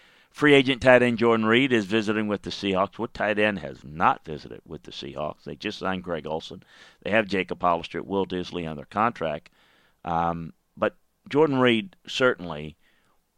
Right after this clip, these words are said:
when he's been healthy, he's been very effective as an H-back, different type of guy.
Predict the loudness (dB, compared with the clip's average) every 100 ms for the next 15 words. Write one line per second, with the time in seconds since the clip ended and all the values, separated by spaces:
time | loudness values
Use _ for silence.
0 | _ -6 -2 0 0 -4 -2 0 2 4
1 | 4 2 -8 -14 -10 -8 -6 -8 -2 0
2 | 2 2 0 0 0 -4 -4 -4 -4 -6
3 | -6 -6 -6 _ -12 -10 -10 -8 0 0
4 | 0 -4 0 0 -2